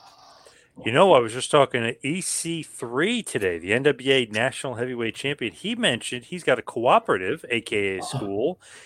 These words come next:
Speaker 1: in
Speaker 2: Yeah.
Speaker 1: Cleveland, but he put you over big time. He said without you, he didn't know if he would even be still in the business today and have a school like that.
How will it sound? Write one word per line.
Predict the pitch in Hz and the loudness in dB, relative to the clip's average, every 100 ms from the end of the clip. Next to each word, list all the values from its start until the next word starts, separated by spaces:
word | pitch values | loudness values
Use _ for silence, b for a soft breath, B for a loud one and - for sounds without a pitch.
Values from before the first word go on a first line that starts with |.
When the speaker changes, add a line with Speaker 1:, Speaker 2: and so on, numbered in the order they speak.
| B | B
Speaker 1:
in | 123 82 | -8 -6
Speaker 2:
Yeah. | - | -4
Speaker 1:
Cleveland, | 135 170 269 185 110 92 120 - | 0 0 0 -2 -4 -4 -8 -2
but | 165 214 208 - - b b b b _ | 2 4 2 0 -16 b b b b _
he | 147 | -10
put | - 160 151 | -2 -2 0
you | 151 151 | 2 4
over | 139 123 110 | 4 2 -4
big | - 170 - | 0 0 0
time. | 214 123 85 | 0 0 -2
He | 117 | -10
said | - 147 | -2 0
without | 123 120 135 147 143 | 0 2 4 4 2
you, | 127 240 | -4 -4
he | 160 117 | -4 -4
didn't | 120 123 | -2 -2
know | 127 139 | 2 2
if | 139 | 2
he | 131 | 0
would | 143 135 | -4 -2
even | 143 156 151 | -4 -6 -8
be | - 175 | -6 -6
still | - 190 202 | -2 0 0
in | 233 | -2
the | |
business | 220 262 277 254 | -6 -6 -8 -10
today | 165 110 | -4 -4
and | 90 104 90 | -4 -8 -6
have | 92 | -6
a | 85 | -6
school | - 90 82 | -8 -10 -10
like | 78 - | -12 -14
that. | 80 76 | -16 -16